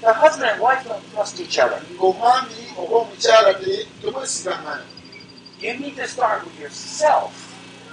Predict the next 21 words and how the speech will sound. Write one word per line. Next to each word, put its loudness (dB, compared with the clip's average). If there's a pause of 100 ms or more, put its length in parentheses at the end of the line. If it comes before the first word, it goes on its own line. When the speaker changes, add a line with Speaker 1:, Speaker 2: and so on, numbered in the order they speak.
(200)
Speaker 2:
Weetandikireko 0
ggwe -6 (100)
mwene. -4 (420)
Speaker 1:
So -4 (260)
just -4
apologize 2
for 0 (100)
what -8 (120)
you've 2
done 6
wrong. 2 (280)
Speaker 2:
Gwe, 4
gwe, 0 (100)
gwe, 0 (120)
gwe, 4 (120)
gwe, 6 (240)
gwe 0
ogenda 4
n'oyatula -2
n'ogamba 2
nti, -14